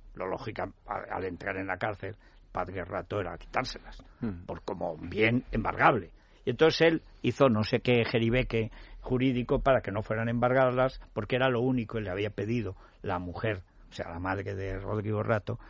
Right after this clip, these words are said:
Speaker 1: le había pedido que por lo menos le conservara las emisoras, porque tenía unos niños que sacar adelante. Y entonces dice, decía Fraga, y ahí conoció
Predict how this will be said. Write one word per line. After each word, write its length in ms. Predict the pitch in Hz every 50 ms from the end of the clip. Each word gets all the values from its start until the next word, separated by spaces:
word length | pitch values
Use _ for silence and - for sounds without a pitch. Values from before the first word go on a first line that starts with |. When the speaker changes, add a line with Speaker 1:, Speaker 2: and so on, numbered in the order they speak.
| - - - -
Speaker 1:
le 60 | 95
había 200 | 95 104 127 -
pedido 260 | - 107 104 101 101
que 100 | - 113
por 160 | 98 - 98
lo 60 | 95 92
menos 240 | 95 98 95 104 104
le 80 | 107
conservara 380 | 104 101 92 - 95 95 95 95
las 180 | 98 95 92 -
emisoras, 520 | 104 101 98 95 - 101 101 98 117 135 - - - - -
porque 180 | - - 92 90
tenía 280 | - 87 90 92 92
unos 240 | 92 98 95 92 92
niños 240 | 101 95 95 110 117
que 120 | - -
sacar 280 | 110 - - - 90 87
adelante. 420 | 82 82 82 - 139 147 - - - - - - - - - - - - - - - - -
Y 80 | - 110
entonces 520 | 107 104 - 131 127 - - 139 135 127
dice, 380 | - 127 - - - 185 - - - - - - - - - - - _ _
decía 320 | - - - 104 92 - 85 85 82 - 87 - - -
Fraga, 400 | - - - - - - - - - - - - - - - - -
y 100 | 135 143
ahí 200 | 196 285 320 - -
conoció 760 | - - 311 - 214 196 - - 262 277 302 - 277 -